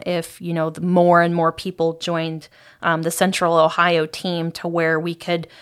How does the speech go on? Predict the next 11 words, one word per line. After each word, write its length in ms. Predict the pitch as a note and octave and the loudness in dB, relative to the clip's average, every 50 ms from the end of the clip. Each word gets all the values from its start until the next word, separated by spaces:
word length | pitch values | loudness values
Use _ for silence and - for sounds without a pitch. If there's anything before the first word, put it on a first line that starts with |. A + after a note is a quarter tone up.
| - - _ - | -20 -20 _ -4
do 160 | - F#3+ F#3 | -2 0 2
maybe 420 | F#3+ F#3 F#3 F#3 F#3 F#3 F#3 - - | 2 2 2 0 0 -4 -4 -4 -4
one 340 | - F#3+ F#3 G3 G3 G#3 G3+ | -2 2 4 4 4 4 2
team 460 | G3 - - G#3 F#3 F3+ F3+ E3+ E3+ | 0 -2 -2 -2 0 0 0 0 0
in, 500 | E3+ - - F3+ F3+ F3 E3 E3 E3+ E3+ - - _ _ _ - | -2 -2 -2 -2 0 0 0 -2 -2 -6 -8 -10 _ _ _ -12
uh, 220 | C#3+ B2+ B2 G#2+ | -12 -12 -12 -12
just 240 | C#3 C#3+ D3+ - - | -14 -10 -10 -10 -10
for, 140 | - - D#3+ | -8 -8 -10
like, 200 | D3 C#3 - - - _ _ _ _ _ - | -10 -10 -10 -14 -20 _ _ _ _ _ -6
Northwest 960 | F3+ F#3 F3+ F#3 F3 - - - E3+ D#3+ E3 E3+ E3 - - - - - - - _ _ _ _ _ | -2 2 2 2 2 0 -4 -8 -4 0 2 2 2 2 0 -2 -6 -6 -10 -16 _ _ _ _ _
Col-, 340 | - - - E3 D#3 - | -12 -8 -6 -6 -6 -8